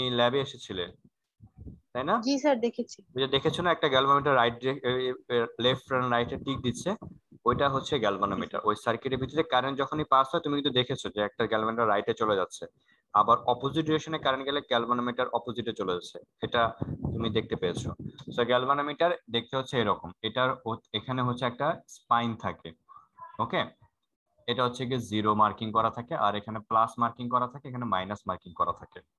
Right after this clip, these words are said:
Speaker 1: তো গ্যালভানোমিটারের ভিতর যদি current যায় সেটা অল্প হোক আর বেশি হোক, দেখা যায় কি galvanometer পুরোটাই এদিকে টিক দিয়ে দেয়, বেশি দিল পুরোটাই, এটা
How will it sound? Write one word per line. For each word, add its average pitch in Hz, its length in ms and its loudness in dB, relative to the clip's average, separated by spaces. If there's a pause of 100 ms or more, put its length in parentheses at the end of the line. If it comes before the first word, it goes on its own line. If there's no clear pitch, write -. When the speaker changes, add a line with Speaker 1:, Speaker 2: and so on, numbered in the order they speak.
(600)
Speaker 1:
তো 147 60 2 (100)
গ্যালভানোমিটারের 190 720 2
ভিতর 196 240 -2
যদি 196 140 -4 (120)
current 156 300 2 (160)
যায় 87 160 4 (160)
সেটা - 180 -2 (240)
অল্প 156 220 2 (140)
হোক 190 140 2 (160)
আর 135 80 2 (140)
বেশি 123 300 -2
হোক, 90 140 -2 (1120)
দেখা 123 200 0
যায় 160 140 2
কি 180 60 -2 (100)
galvanometer 131 560 2
পুরোটাই 160 360 4 (500)
এদিকে 120 320 0 (400)
টিক 123 140 -2 (100)
দিয়ে 98 200 -2
দেয়, 80 140 -12 (720)
বেশি 131 280 2
দিল 160 120 4 (140)
পুরোটাই, 180 340 4
এটা 170 120 -2